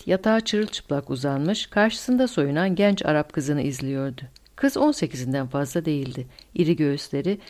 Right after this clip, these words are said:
ve güzel vücuduyla Ramses istasyonu yakınındaki randevu evinin en ünlü sermayesiydi. Biraz sonra alacağı zevki düşünerek sırıttı. Sigarasından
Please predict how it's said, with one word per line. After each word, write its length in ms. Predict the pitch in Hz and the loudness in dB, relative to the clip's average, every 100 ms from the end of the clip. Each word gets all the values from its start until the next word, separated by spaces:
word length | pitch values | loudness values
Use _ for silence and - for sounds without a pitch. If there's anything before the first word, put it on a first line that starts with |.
| - | 0
ve 60 | 220 | 2
güzel 400 | 226 226 269 240 | 2 2 2 4
vücuduyla 760 | 151 131 135 131 135 147 214 202 | 0 0 -4 -2 -4 0 0 2
Ramses 420 | 214 202 135 - | 2 2 -2 -4
istasyonu 500 | 143 - 147 - 151 | -4 -2 -2 -2 -2
yakınındaki 680 | 139 135 147 139 139 131 147 | -2 -4 -4 -2 -4 -4 -2
randevu 420 | 151 147 156 147 | -2 0 0 0
evinin 420 | 135 131 143 214 - - - - | -2 -2 0 0 -2 -18 -12 0
en 180 | 220 202 | 2 2
ünlü 280 | 147 147 | 0 -2
sermayesiydi. 920 | 160 165 147 147 135 131 - 127 131 131 - - - - | -2 -2 0 0 -2 -4 -6 -8 -6 -10 -12 -20 -20 0
Biraz 200 | 277 311 | 6 6
sonra 240 | - 302 269 | 6 4 6
alacağı 360 | 240 233 247 | 4 4 2
zevki 340 | 185 135 131 151 | 2 0 -2 -4
düşünerek 460 | 160 143 139 180 | -2 -2 -2 -2
sırıttı. 520 | - 151 147 - 131 127 | -2 -6 -6 -6 -10 -8
Sigarasından 840 | - 160 151 139 - 131 131 180 | -4 0 0 -2 -4 -4 0 0